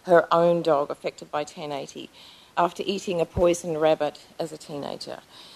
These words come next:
This led Mel to her own research on the true facts about ten eighty and has, as a result, she's become a passionate anti-ten eighty and pro-dingo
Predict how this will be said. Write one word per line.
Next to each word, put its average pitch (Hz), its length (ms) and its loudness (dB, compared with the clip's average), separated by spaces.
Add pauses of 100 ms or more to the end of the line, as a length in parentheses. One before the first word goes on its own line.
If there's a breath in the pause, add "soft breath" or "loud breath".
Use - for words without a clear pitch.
(420 loud breath)
This 240 200 4
led 202 200 8
Mel 175 240 6
to 175 220 -6
her 170 180 2
own 151 200 0
research 170 540 -2
on 170 100 -6
the 156 60 -4
true 202 260 -2
facts 160 440 -2
about 165 260 0
ten 160 240 -8
eighty 139 420 -8 (360 loud breath)
and 151 100 -4
has, 185 460 4
as 196 160 2
a 185 80 0
result, 156 360 0 (320 loud breath)
she's 214 220 -10
become 180 320 -4
a 160 60 0
passionate 165 520 -4
anti-ten 160 540 -4
eighty 151 340 -2
and 156 200 -6
pro-dingo 156 640 4